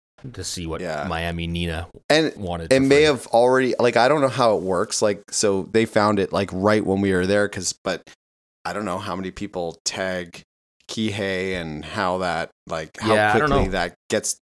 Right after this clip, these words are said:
Speaker 2: diluted and whether or not it's still findable in that kind of search. I, I don't know. I don't search for anything on Instagram ever, really, so I, I'm the worst person to be able to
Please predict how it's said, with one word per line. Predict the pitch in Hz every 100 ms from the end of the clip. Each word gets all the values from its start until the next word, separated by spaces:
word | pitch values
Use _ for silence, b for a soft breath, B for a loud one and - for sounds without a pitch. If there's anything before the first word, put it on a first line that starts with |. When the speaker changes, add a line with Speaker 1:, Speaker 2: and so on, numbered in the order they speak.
| _
Speaker 2:
diluted | - 104 104 110 110 104 104
and | 98 92 87
whether | 95 104 107
or | 101
not | 98 98
it's | 87
still | - 104 101 98 92 -
findable | - 87 104 104 98 98
in | 92 85
that | 90 95 -
kind | - 95
of | 87 -
search. | 90 95 - - -
I, | 73 104 113
I |
don't | 113 110
know. | 92
I | - 120
don't | 127 123
search | 110 101
for | - 101 95 B B B - _
anything | 113 107 107 101
on | 95
Instagram | 101 - 95 92 85
ever, | 69 95 98
really, | 101 110 113 117
so | - 92 85 80
I, | 90 87 -
I'm | 90 98
the | 82 80 _ - 95 98
worst | 92 -
person | 95 82 -
to | 85 82 _ _
be | 87
able | 80
to | 80